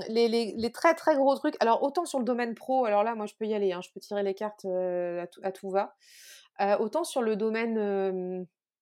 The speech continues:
j'ai pas de grandes questions sentimentales, hein, à vrai dire, mais si je devais me poser des questions existentielles là-dessus, je pense que j'irais voir quelqu'un.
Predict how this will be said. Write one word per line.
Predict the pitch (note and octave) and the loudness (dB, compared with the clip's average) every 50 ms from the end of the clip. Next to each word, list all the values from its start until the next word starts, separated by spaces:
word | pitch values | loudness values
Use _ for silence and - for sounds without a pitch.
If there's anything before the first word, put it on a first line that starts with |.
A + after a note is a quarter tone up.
| _ _ | _ _
j'ai | - G3 | -16 -4
pas | - A3+ | -4 -2
de | A3 A3+ | -2 -2
grandes | G3 G#3+ G#3+ A3 A3 | -4 -4 -4 -4 -4
questions | - G#3+ G3+ - - G#3 | -6 -8 -8 -8 -12 -12
sentimentales, | G3+ - G3 F#3+ - - F#3 F3+ F#3 - E3+ E3+ E3 | -10 -10 -12 -12 -10 -10 -10 -10 -8 -8 -10 -8 -8
hein, | D#3+ E3 F3 F3+ | -8 -8 -8 -8
à | F3+ | -10
vrai | E3 F3+ F3 E3 | -8 -8 -10 -8
dire, | E3+ G3 A3+ A3+ A3 | -6 -6 -6 -4 -4
mais | G#3 G3 G3 F#3+ F#3+ F#3+ | -2 0 2 2 2 2
si | F#3+ - - - - - - A3 A3+ G#3 | 0 -2 -14 -18 -18 -14 -10 -8 -8 -6
je | F#3+ G3+ G3+ | -6 -6 -8
devais | F3+ F#3 A3+ A#3 G#3+ G#3+ B3 B3+ C4 B3+ B3+ B3 B3 _ _ _ _ _ _ _ _ _ | -6 -6 -6 -6 -4 -4 -2 0 0 0 -2 -4 -6 _ _ _ _ _ _ _ _ _
me | - F#3 G3 G#3 G#3+ A3 G#3+ | -12 -8 -4 -4 -4 -4 -4
poser | - A#3 A3 A3 A#3 | -4 -4 -2 -2 -2
des | F#3+ G#3+ | -2 -4
questions | G3+ - G#3 - - A#3 | -6 -6 -8 -8 -6 -6
existentielles | A3 G3+ F#3+ G3+ - - G#3+ G3+ - - A3+ A3 | -6 -6 -6 -8 -10 -8 -8 -8 -6 -4 -4 -2
là-dessus, | G#3 G#3 G3+ G#3 - - A#3+ C4+ D4 - _ _ _ _ _ _ _ _ _ | -2 -2 -2 -4 -8 -8 -8 -8 -10 -10 _ _ _ _ _ _ _ _ _
je | - F3+ G3 | -10 -8 -8
pense | F#3+ - B3 A#3+ B3 | -4 -2 -2 -4 -2
que | - A3 | -4 -4
j'irais | F#3+ F#3 A3+ G3+ A3 A3+ | -2 0 0 0 0 0
voir | F#3 G#3 G3+ - | 0 0 -4 -2
quelqu'un. | - G#3 F#3+ - F#3+ F3+ | -4 -6 -6 -6 -10 -12